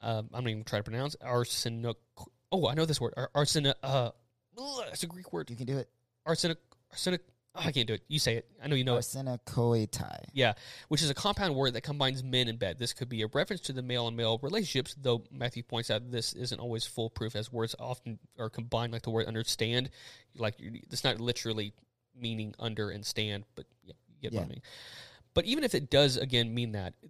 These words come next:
Speaker 1: the most common forms of same-sex behavior in the ancient world was pe-, pederasty, prostitution, and same,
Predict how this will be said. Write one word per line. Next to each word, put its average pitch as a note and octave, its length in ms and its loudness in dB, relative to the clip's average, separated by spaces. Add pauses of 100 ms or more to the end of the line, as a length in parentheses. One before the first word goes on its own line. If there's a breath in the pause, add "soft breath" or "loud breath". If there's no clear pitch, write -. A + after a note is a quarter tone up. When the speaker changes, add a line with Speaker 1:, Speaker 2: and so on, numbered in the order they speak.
Speaker 1:
the D3 60 -4
most F3+ 180 -2
common B3 260 -2
forms D#3+ 380 0
of A#2+ 80 0
same-sex C#3 340 0
behavior B2+ 480 -2
in G#3+ 160 4
the A#3+ 180 -2
ancient A3+ 260 -2
world F3+ 520 2 (220 soft breath)
was C3+ 400 6 (180)
pe-, B2 140 -2 (280)
pederasty, E3+ 460 2 (320 soft breath)
prostitution, D3 680 2 (120)
and G#2+ 120 -8
same, D3+ 560 0